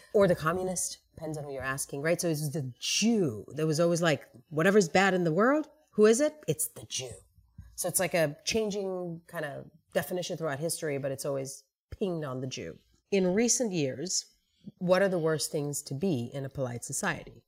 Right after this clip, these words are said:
these days? It is to be racist, to be colonialist, and to be an apartheidist. And lo and behold, who is to blame for all these horrific traits, if not the Jewish state?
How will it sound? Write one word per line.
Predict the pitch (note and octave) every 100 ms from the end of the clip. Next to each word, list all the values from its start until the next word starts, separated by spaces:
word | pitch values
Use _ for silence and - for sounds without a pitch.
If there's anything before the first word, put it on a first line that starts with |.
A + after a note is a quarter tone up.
| _ -
these | C3+ A#2+
days? | - - - - _ _ _ _ _ -
It | C#3+
is | C3+ B2+ B2+ - -
to | -
be | C3+
racist, | A#2+ A#2+ A2+ - C3+ A#3 - - - _ _ -
to |
be | D3 C#3
colonialist, | D3 C#3 A#2 A2+ - - D#3+ -
and | -
to | C#3
be | C#3
an | B2
apartheidist. | C#3 - G#3+ - - - - - - _ _ _
And | E3 E3
lo | F3+ G#3+
and | A#3
behold, | G3+ G#3+ A#3 - C3 D#3 - _ _ _
who | E3+
is | F3
to | -
blame | E3+ D#3+ F#3 C#3 G#2+ D#3 F#3 _ _ _ _ _ _
for | _ D#3
all | D3
these | C#3+ C#3+ -
horrific | D3+ C#3 - -
traits, | - G#3+ B2 - - - - _ _ _
if | - C3+
not | C3
the | C3
Jewish | C3 A2+ G2+
state? | - - -